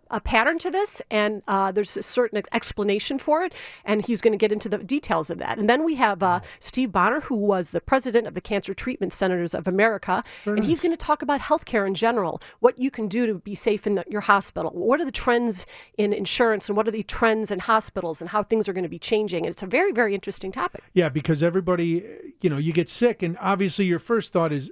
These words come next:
Speaker 2: "Am I going to get better?" But very close second is, "Is insurance gonna cover it? How, wh-, how am I gonna be treated? What's going to happen to me
Speaker 1: Exactly.
Speaker 2: once I'm in,
Speaker 1: How do
Speaker 2: once
Speaker 1: you
Speaker 2: I'm in this
Speaker 1: navigate that
Speaker 2: hospital?"
Speaker 1: system? What, what are the changes that are gonna have to happen? Because people are not satisfied with the way they're being treated by hospitals and doctors.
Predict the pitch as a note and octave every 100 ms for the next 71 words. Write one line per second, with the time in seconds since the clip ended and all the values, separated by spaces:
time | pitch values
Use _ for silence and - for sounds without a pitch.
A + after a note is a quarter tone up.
0 | - E3 D#3 D3 D3+ C#3+ C3 B2+ G3+ F3
1 | C3 C#3 C3+ _ _ - E3 C#3 G3 G#3+
2 | G3+ G3+ F#3 - A3 F#3+ E3+ D3 A#2 -
3 | _ - B2+ C3 - C#3+ - C#3 - B2+
4 | A2+ - - D3 D#3+ D#3 D3 E3 E3+ E3+
5 | D#3 D#3+ D3+ - D3+ B2 A#2+ D3+ D#3+ F3+
6 | E3+ A3+ - G3+ D#3 C#3+ C#3 C3+ D3+ D3+
7 | C#3+ C#3+ C#3 C#3 - - - A#3+ C4+ C#4
8 | A#3+ A#3+ C#4 C4+ B3 A3+ A3+ G#3+ C4 -
9 | G3+ C4 - A3 C4 C4+ - - D#4 E4+
10 | G3+ G3+ G3 F#3+ F3+ A3 C4+ - A#3 C4
11 | D#4+ G3+ F3+ G#3 - - D#4 E4 D#4 D#4+
12 | - D#4 A4 - G#3 G#3 A3+ A3+ A#3+ C4+
13 | C#4+ D4 C4+ C#4 A#3 B3 A3+ A3+ C#4 C#4
14 | C4+ B3 E4 - - -